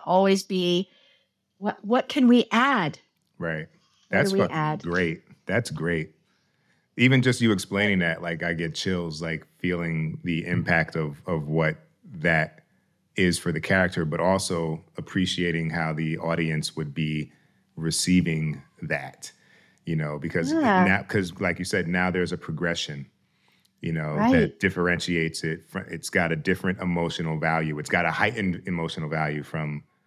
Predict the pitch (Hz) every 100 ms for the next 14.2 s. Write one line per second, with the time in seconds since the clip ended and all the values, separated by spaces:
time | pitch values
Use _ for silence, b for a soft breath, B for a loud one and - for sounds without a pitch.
0 | _ 208 226 247 214 90 - - 71 67
1 | _ _ _ _ _ _ _ - 80 73
2 | - 180 175 180 - _ _ _ _ _
3 | _ - 90 - 95 80 76 - 311 302
4 | 240 170 - 233 247 285 359 320 330 269
5 | 262 254 226 - 269 311 233 208 208 208
6 | 202 208 b b b b b b _ 247
7 | 214 190 190 196 285 277 190 175 170 170
8 | - 277 294 233 170 147 131 127 - 165
9 | 160 147 170 156 147 180 196 185 208 262
10 | 220 156 135 - 165 165 170 240 302 -
11 | 180 143 143 196 165 165 - 214 247 -
12 | 277 _ 226 247 269 - _ _ _ -
13 | - 453 381 247 277 - 247 - 226 220
14 | 214 196